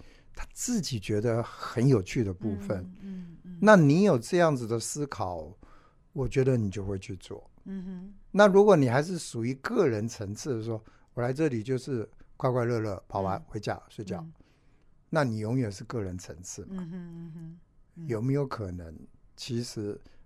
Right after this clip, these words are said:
Speaker 1: 你这种心态也会反映在你的工作上？
Speaker 2: 哦，是。
Speaker 1: 人就是人，
Speaker 2: <laughs> 嗯。
Speaker 1: 你很难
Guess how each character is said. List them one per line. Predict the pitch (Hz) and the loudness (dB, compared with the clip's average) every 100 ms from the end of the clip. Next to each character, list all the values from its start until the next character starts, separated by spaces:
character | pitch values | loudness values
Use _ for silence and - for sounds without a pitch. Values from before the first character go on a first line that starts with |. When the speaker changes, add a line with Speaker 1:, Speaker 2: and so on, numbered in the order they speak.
| - | -8
Speaker 1:
你 | 120 113 | -6 -4
这 | 160 | -2
种 | 147 101 | -2 -4
心 | 95 120 113 | -6 -4 -4
态 | 113 117 - - - _ _ _ | -2 -4 -4 -10 -20 _ _ _
也 | - 101 | -8 -8
会 | - 151 | -6 -8
反 | - 90 85 | -8 -10 -6
映 | 113 120 | -4 -4
在 | 104 117 98 | -4 -4 -4
你 | 107 98 | -8 -10
的 | 92 | -12
工 | 95 - 98 | -12 -8 -8
作 | 92 90 | -8 -12
上？ | 85 - - - _ - | -12 -16 -20 -20 _ -18
Speaker 2:
哦， | 165 151 143 127 131 135 - - - - _ | -14 -14 -16 -18 -20 -20 -20 -20 -20 -20 _
是。 | - - 117 | -18 -12 -6
Speaker 1:
人 | 110 104 123 127 - - - - - - | -4 0 -2 -2 -12 -20 -20 -20 -20 -14
就 | - | -8
是 | 120 - 98 85 | -8 -6 -8 -8
人， | 80 - - | -12 -16 -20
Speaker 2:
<laughs> | - - | -20 -12
嗯。 | 202 185 214 202 220 | -8 -6 -6 -4 -4
Speaker 1:
你 | 139 131 131 | 0 0 0
很 | - - 113 101 | -4 -4 -2 -2
难 | 95 110 | -2 -2